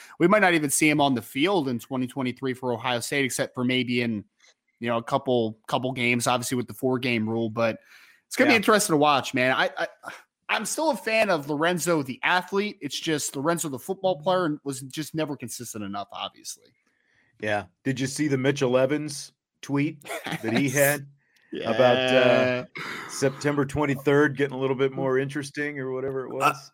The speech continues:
Speaker 1: I'll tell you this, Sean. If, if Mitchell has a breakout season for Notre Dame, which is very possible, obviously potentially being the tight end one,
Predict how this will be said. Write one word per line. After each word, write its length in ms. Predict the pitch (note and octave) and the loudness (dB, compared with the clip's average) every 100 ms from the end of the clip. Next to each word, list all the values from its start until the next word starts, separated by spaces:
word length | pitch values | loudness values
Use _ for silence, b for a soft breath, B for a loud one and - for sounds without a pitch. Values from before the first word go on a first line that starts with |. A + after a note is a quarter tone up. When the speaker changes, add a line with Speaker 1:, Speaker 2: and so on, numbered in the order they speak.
| A2 | -2
Speaker 1:
I'll 160 | C#3 | 2
tell 220 | D#3+ F3 E3 | 4 6 4
you 80 | |
this, 220 | D#3+ E3+ E3 | 6 6 6
Sean. 400 | D3+ C3 C3+ C3 | 6 6 6 4
If, 320 | C3 D#3+ - | 0 -2 -2
if 220 | D3+ D3+ | -4 -2
Mitchell 400 | D#3+ F#3+ - F#3 | -2 -2 0 0
has 340 | D#3 E3 E3 C#3+ | 2 2 0 -2
a 60 | |
breakout 520 | B2 D3 D#3 D#3 C#3+ | -4 -2 -2 2 0
season 360 | - D3 C#3+ C3+ | 0 0 0 0
for 160 | - B2+ | -2 0
Notre 240 | A#2 A2+ | 0 0
Dame, 240 | A#2+ A#2+ | -2 -2
which 180 | A2+ - | -2 -6
is 80 | G#2+ | -6
very 240 | E3 C4+ | 0 0
possible, 540 | C4 F3 C3 - - G#2+ | 0 2 2 0 -8 -6
obviously 340 | G#2+ G#2 A2+ | -6 -6 -10
potentially 480 | G2 _ C3 B2 B2 | -10 _ -6 -4 -4
being 160 | B2 A#2 | -4 -4
the 80 | |
tight 240 | G#2+ B2+ B2+ | -4 -2 0
end 220 | B2+ B2 | 0 0
one, 280 | B2+ D3+ | 0 0